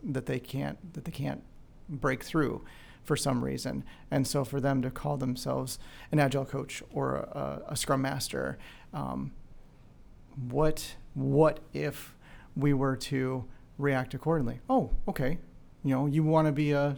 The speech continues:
a Scrum Master or, or say a developer wants to be a developer and has studied some coding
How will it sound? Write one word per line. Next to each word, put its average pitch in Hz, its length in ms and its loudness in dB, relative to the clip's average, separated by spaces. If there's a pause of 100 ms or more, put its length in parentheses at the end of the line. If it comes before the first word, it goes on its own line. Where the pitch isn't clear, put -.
a 160 60 -6
Scrum 151 260 2
Master 139 300 0
or, 139 300 2
or 139 320 0
say 131 220 -2
a 139 60 0
developer 147 540 2
wants 131 280 2
to 135 80 -6
be 147 120 2
a 151 60 4
developer 135 800 2
and 127 220 -2
has 135 220 -6 (400)
studied 127 360 -2
some 147 160 -2
coding 143 420 0